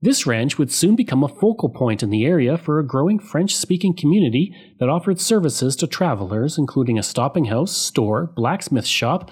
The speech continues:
and a dance hall. Before long, the ranch had a hundred head of horses and two hundred head of cattle.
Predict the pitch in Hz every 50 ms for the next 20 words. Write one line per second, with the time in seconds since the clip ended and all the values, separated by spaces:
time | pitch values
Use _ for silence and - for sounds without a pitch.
0 | - - - _ - 147 160 175 190 196 120 - 120 123 156 180 175 - - 110
1 | 120 127 131 - _ _ _ _ _ _ _ _ _ _ _ _ - 117 104 120
2 | - - 139 165 226 254 233 160 120 117 127 165 196 180 180 190 151 104 107 120
3 | - - 143 135 123 - - 160 185 220 226 208 - - 160 190 202 196 - 175
4 | 120 101 - - 127 135 135 165 165 165 - - 214 208 - - - 226 170 117
5 | 113 123 123 - 113 107 120 120 - - 120 110 120 123 120 - 123 -